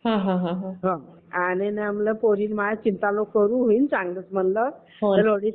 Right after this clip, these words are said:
Speaker 2: आहे, काही दिसलं बी नाही ना. आता तेरा तारखे म्हणून तिसरा महिना लागला ताई, काही दिसलं नाही. तिला असं वाटलं, काही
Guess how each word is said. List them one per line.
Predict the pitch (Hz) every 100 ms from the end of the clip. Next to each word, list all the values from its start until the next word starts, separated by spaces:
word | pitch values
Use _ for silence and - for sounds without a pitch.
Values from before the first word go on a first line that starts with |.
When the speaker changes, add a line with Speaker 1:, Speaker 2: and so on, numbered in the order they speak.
| 233
Speaker 2:
आहे, | 220
काही | - 180 185
दिसलं | 185 202 - 226
बी | 240
नाही | 247
ना. | 240 214
आता | 208 220 220 - - -
तेरा | 220 202
तारखे | 208 202 185
म्हणून | 220 220
तिसरा | 220 - 202
महिना | 202 202 202
लागला | 208 185 202
ताई, | 214 170
काही | 156 196 196
दिसलं | 202 226 233 247
नाही. | 240 190
तिला | - 220 226
असं | 214
वाटलं, | 220 190 233 254 254 - - _
काही | 226 185